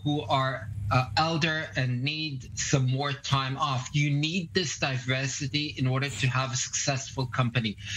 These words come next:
And you cannot only measure by hours. If you've listened to the recent episode of Freakonomics Radio, they measured a Chinese company that started a hybrid model. And they saw that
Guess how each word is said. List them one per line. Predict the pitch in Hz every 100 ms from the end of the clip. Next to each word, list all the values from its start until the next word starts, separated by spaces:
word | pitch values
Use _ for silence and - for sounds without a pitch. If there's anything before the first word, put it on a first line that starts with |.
| - -
And | 165 156
you | 156
cannot | 139 143 143 160 180 -
only | 185 165 165
measure | 139 135 135 135 151 151 - -
by | 123 143 135 135
hours. | 147 143 117 104 - - -
If | 214 202
you've | 240 247 196
listened | 180 165 - 175 160 -
to | 160 139
the | 131 127 123 127 127
recent | 160 - 170 131 101 143
episode | 127 139 - 147 135 135 - - - -
of | 143 131 -
Freakonomics | - - 156 139 139 139 139 139 -
Radio, | 160 170 165 127 127
they | 123 151
measured | 147 151 147 165 160 - - - - - -
a |
Chinese | 135 156 147 165 160
company | - 143 131 131
that | 131 127 127
started | - 139 143 139
a |
hybrid | 135 127 156 151 160 131
model. | 127 127 117 104 - - - - - -
And | 151
they | 151 180
saw | - 202 180
that | 160